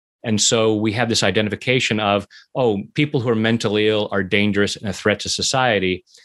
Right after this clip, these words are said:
And so anything that has to do with mental illness is to be shunned.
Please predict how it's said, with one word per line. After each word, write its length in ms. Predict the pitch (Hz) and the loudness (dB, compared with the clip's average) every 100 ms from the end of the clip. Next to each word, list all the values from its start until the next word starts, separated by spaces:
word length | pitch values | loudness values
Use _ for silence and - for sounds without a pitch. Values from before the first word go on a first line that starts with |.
| - _ _ | -20 _ _
And 340 | 120 104 101 98 | -2 0 2 0
so 640 | - 107 101 98 95 90 _ - | 2 2 2 2 -2 -6 _ -6
anything 300 | 120 123 117 | -4 0 0
that 80 | 104 | 2
has 180 | 107 | -2
to 80 | 104 | 0
do 220 | 113 131 | 0 2
with 160 | 120 104 | 2 0
mental 320 | 104 101 113 | -2 0 -2
illness 480 | 104 101 95 90 - 110 | -2 0 0 -2 -4 -2
is 300 | 98 92 - | -2 -2 -4
to 100 | 90 | -4
be 140 | 92 | -4
shunned. 520 | - 113 104 113 127 | 0 0 0 0 -4